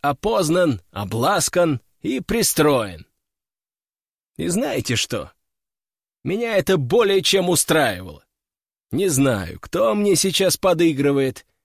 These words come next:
моя личная удача или сама многомерная вселенная решила выдать бонус за то, что я умудрился ее удивить. Но грех таким не воспользоваться. "Вот", инспектор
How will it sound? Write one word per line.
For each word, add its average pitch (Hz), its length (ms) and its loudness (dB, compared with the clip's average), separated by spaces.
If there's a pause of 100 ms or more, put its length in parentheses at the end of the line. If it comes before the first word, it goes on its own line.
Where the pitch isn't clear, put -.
(360)
моя 131 300 -2
личная 135 400 0
удача 139 520 -2
или 95 380 -10 (140)
сама 160 340 -6
многомерная 143 720 0
вселенная 143 640 -4
решила 135 420 -2
выдать 127 300 -2
бонус 123 320 -2
за 120 220 -4
то, 170 260 -4 (500)
что - 160 -10
я 160 180 -2
умудрился 151 600 0
ее 147 220 2
удивить. 131 680 0 (760)
Но 185 260 0
грех 190 480 -2
таким 190 420 0
не 185 120 2
воспользоваться. 113 1000 -2 (880)
"Вот", 139 640 -4 (560)
инспектор 131 760 -2